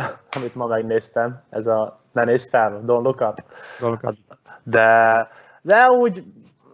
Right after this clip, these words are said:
Speaker 1: a története jó volt, jó volt látni, hogy magyar emberek is tudnak színészkedni, meg tudnak egy ilyen filmet összerakni, úgyhogy abból szempontból jó volt. Most nyilván, ö,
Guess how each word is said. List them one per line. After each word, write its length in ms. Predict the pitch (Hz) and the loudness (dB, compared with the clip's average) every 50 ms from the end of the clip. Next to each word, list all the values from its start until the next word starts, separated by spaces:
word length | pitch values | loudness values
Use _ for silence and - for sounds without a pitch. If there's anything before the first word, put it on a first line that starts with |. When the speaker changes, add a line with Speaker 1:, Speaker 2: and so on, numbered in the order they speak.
| _ _ _ - | _ _ _ -14
Speaker 1:
a 120 | 165 151 | -14 -8
története 680 | - 185 185 175 160 - 175 165 160 156 156 156 139 | -2 0 0 0 0 0 -2 -2 -2 -2 -2 -2 -2
jó 260 | 139 156 156 156 147 | 0 2 2 2 2
volt, 400 | 139 143 151 151 147 147 147 147 | 0 0 0 2 2 2 0 0
jó 160 | 156 156 156 147 | 2 2 2 4
volt 320 | 147 147 143 135 - - _ _ | 2 0 -2 -4 -8 -14 _ _
látni, 420 | 143 139 139 139 139 135 - 151 | -2 2 4 4 4 2 0 -6
hogy 220 | 139 131 135 135 123 | -8 -8 -8 -8 -8
magyar 600 | 135 135 135 135 135 135 135 131 131 127 - _ _ _ _ _ _ _ _ _ _ _ _ | -6 -6 -4 -2 -2 -2 -2 -2 -4 -8 -14 _ _ _ _ _ _ _ _ _ _ _ _
emberek 480 | 135 127 127 127 127 127 127 127 123 | -16 -16 -12 -10 -6 -6 -4 -6 -6
is 220 | 135 123 - - - _ - 165 160 - _ | -8 -10 -12 -16 -20 _ -18 -18 -18 -20 _
tudnak 320 | _ 156 135 131 139 131 123 | _ -12 -8 -6 -6 -8 -6
színészkedni, 540 | - - 135 127 127 123 - - 135 131 131 | -6 -6 -4 -4 -4 -6 -4 -4 -4 -4 -4
meg 100 | 127 120 | -6 -6
tudnak 260 | - 127 123 131 120 | -6 -6 -6 -4 -4
egy 180 | 127 120 117 | -6 -4 -4
ilyen 160 | 131 123 123 120 | -4 -4 -4 -4
filmet 320 | - 131 127 123 117 127 | -4 -4 -4 -4 -4 -6
összerakni, 500 | 131 117 - 131 127 127 123 120 - 131 | -8 -4 -4 0 0 0 0 -2 -4 -6
úgyhogy 220 | 123 120 - 131 | -6 -4 -2 -2
abból 180 | 131 123 131 127 | 0 0 0 -2
szempontból 400 | - 131 123 123 123 117 120 120 | -4 -6 -6 -6 -6 -4 -2 0
jó 220 | 123 123 120 110 | 0 2 2 0
volt. 220 | 107 107 107 101 - | 0 0 -2 -2 -4
Most 180 | 110 104 - | -8 -14 -10
nyilván, 400 | - 120 113 110 113 107 107 107 - - - - - - - - - - _ _ _ | -8 -6 -4 -2 -2 -4 -4 -8 -12 -20 -20 -20 -20 -20 -20 -20 -20 -20 _ _ _
ö, 260 | - - 98 98 95 | -8 -4 -4 -2 -4